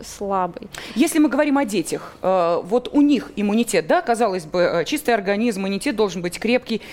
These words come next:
Speaker 2: или, э, в данном случае, эм, эта логика не действует?
Speaker 1: Про детей тоже так нельзя сказать.
Speaker 2: Мгм.
Speaker 1: Одни дети, э, часто болеют с детства, то есть с пеленок, постоянно там по больницам, другие там здоро-, здоровые крепыши.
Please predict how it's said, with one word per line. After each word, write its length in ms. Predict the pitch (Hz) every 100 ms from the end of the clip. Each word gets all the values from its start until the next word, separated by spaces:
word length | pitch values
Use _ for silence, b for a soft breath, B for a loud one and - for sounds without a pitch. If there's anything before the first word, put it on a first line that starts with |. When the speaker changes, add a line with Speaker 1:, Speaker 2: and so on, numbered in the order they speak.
| B
Speaker 2:
или, 280 | 262 294 285
э, 300 | 269 233 226
в 60 |
данном 300 | 202 269 254
случае, 680 | 247 247 254 - 240 226 220
эм, 640 | 202 196 196 185 190 170 139
эта 220 | 233 233
логика 320 | 202 175 -
не 100 | 185
действует? 380 | 160 156 254 226
Speaker 1:
Про 100 | 233
детей 220 | - 269
тоже 300 | 262 233 208
так 180 | 190 -
нельзя 300 | 202 196 196
сказать. 520 | - 190 214 240 -
Speaker 2:
Мгм. 120 | 214
Speaker 1:
Одни 320 | 190 190 233
дети, 460 | 208 202 202 - 185 B B 262
э, 420 | - 202 190 190 -
часто 340 | - 214 - 208
болеют 640 | 214 226 214 190 180 - 247 - -
с 140 | 190
детства, 560 | 202 247 311 - 339 320
то 140 | 262
есть 220 | 240 -
с 20 |
пеленок, 580 | - 240 233 240 226 220 - -
постоянно 680 | 208 - 208 208 208 196
там 220 | 180 190
по 80 | 185
больницам, 580 | 190 214 208 202 - 196 B B 214
другие 420 | 208 202 277 311
там 260 | 247 190 185
здоро-, 460 | 185 202 202 208
здоровые 480 | 214 202 220 302 277
крепыши. 800 | - 262 247 233 220 - 208